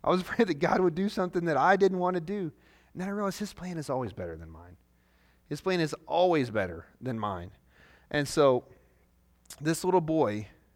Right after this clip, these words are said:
said, "There was a young boy here with five barley loaves and two fish, but how, what good is that with such a huge crowd?" This little guy was willing to share what he had. And this is what God is asking you and me, to share what we have. And he gave it willingly.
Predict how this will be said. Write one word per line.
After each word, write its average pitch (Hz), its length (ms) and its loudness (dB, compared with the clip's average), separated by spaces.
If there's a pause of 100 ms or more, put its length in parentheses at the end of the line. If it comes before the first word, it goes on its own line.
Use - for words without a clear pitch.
(120)
said, 135 240 0
"There 139 100 4
was 131 120 0
a 120 40 -4
young 151 200 0
boy 156 200 -6
here 151 200 0
with 143 200 -2 (300)
five 170 280 2
barley 156 320 2
loaves 135 320 2
and 113 120 -6
two 156 160 -6
fish, 165 300 -8
but 135 200 -2 (160)
how, 170 400 -8 (160)
what 151 200 -4
good 190 120 -2
is 170 100 -4
that 117 180 -2
with 123 80 -8
such 156 200 -8
a 135 40 -8
huge 160 320 -10
crowd?" 139 320 2 (420)
This 202 180 0
little 247 120 0
guy 175 240 -2
was 165 200 2
willing 175 220 4
to 151 60 -2
share 156 260 2
what 147 140 2
he 131 60 0
had. 90 320 -6
And 151 140 -4
this 208 120 -2
is 214 120 -8
what 190 140 -2
God 151 180 -4
is 143 100 -6
asking 139 380 -2
you 117 240 -6
and 117 160 -8
me, 101 240 -8 (380)
to 131 100 -8
share 139 340 2
what 127 220 -6
we 120 100 -2
have. 98 340 -6 (640)
And 123 140 -6
he 156 160 -2
gave 156 340 2
it 170 280 0 (340)
willingly. 104 560 -4